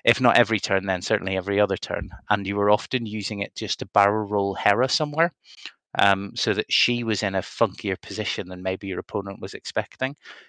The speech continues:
Um, or if not, you know, you were doing, "I'll, yeah, I'll give Hera a focus link to a barrel roll, then I'll do a little gentle one blank blue to clear it, and then I'll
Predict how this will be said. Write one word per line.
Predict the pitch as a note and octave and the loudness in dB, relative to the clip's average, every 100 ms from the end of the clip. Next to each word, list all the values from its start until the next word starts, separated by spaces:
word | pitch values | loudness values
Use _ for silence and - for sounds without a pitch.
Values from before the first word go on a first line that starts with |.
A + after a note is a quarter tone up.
| _ | _
Um, | - G2 G2 G2 - | 2 2 0 -4 4
or | G#2+ | 6
if | A2 - | 6 4
not, | A2+ G2 - - | 4 4 2 -4
you | G2 | -2
know, | F#2+ | -2
you | F#2+ F#2+ | -2 -6
were | |
doing, | F#2+ G#2 F#2+ F#2 - - | -2 -2 -2 -6 -14 0
"I'll, | G#2 G2 | 2 4
yeah, | A2 F#2+ | 6 6
I'll | G2 | 6
give | A2 F#2 | 2 4
Hera | A2 G2 | 4 4
a | |
focus | - G#2 - F#2+ - - - _ _ - | 2 -2 -4 -4 -4 -6 -10 _ _ 2
link | C#3 - | 2 2
to | - G2+ | -4 -2
a | F2+ | 2
barrel | F2 F2 F2 | 2 2 0
roll, | F#2 G#2 - - - _ | -2 -2 -6 -20 -20 _
then | A#2 A#2 | 6 6
I'll | |
do | G#2 G2+ | 6 4
a | F#2+ | 6
little | F#2+ G2+ | 4 0
gentle | G#2+ F#2 - F#2+ | -2 -2 -2 0
one | F#2+ F#2 | 0 0
blank | F2+ F2+ - | 2 0 -2
blue | F#2+ F2 F#2 | -4 -4 -4
to | - - | -12 -8
clear | - F2+ F#2+ | -4 0 0
it, | - _ | -2 _
and | - G2 | -2 2
then | F#2 F2+ F#2 F#2+ | 2 2 -2 0
I'll | G2+ F#2+ F#2+ | 2 2 0